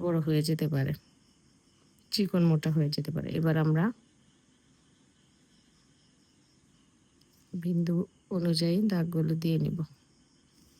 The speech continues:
চিত্রগুলো খুবই সহজ, শুধু একটু ধৈর্য নিয়ে আঁকতে হবে। অধৈর্য হলে চলবে না, খুব ধীরে সুস্থে আঁকবে, এক ধাক্কায় মিলে যাবে। আর অধৈর্য হয়েছেও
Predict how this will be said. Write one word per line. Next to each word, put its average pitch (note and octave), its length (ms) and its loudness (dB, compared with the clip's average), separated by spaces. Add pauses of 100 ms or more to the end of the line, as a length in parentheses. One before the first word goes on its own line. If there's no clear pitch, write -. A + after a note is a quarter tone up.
(3250)
চিত্রগুলো B3+ 480 4 (120)
খুবই C4 180 4 (100)
সহজ, G#3+ 340 6 (160)
শুধু G#3 240 2
একটু A3+ 120 -2 (100)
ধৈর্য G#3+ 200 4 (140)
নিয়ে A3 180 6 (180)
আঁকতে - 300 0
হবে। F#3 220 2 (580)
অধৈর্য F#3+ 320 2 (120)
হলে G3 160 2 (120)
চলবে F#3 340 2
না, F3 60 2 (580)
খুব G3+ 160 0 (120)
ধীরে G3 280 2
সুস্থে G#3 260 -4 (140)
আঁকবে, F3 280 0 (460)
এক G3 80 -2 (100)
ধাক্কায় F#3+ 380 0
মিলে F3+ 260 2
যাবে। D3 220 -8 (680)
আর F#3 80 2 (100)
অধৈর্য G#3 300 2 (140)
হয়েছেও A#3+ 400 4